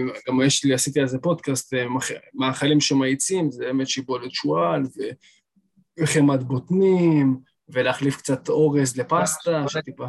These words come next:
Speaker 2: שיבולת שועל, אני אגיד לך משהו, זה דווקא הפוך.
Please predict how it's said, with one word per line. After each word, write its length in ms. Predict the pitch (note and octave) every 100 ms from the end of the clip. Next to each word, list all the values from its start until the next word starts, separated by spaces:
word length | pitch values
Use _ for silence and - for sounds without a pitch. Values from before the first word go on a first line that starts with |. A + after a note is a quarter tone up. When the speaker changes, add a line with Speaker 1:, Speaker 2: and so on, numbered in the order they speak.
| -
Speaker 2:
שיבולת 360 | _ C3 C#3 C#3
שועל, 400 | B2 A#2+ B2 B2 A#2
אני 100 | G#2
אגיד 160 | G#2+ A#2
לך 180 | A2 G2
משהו, 360 | G#2+ A2 - G2
זה 80 | F#2
דווקא 280 | G#2 -
הפוך. 460 | G2 F2+ G#2+ G2 _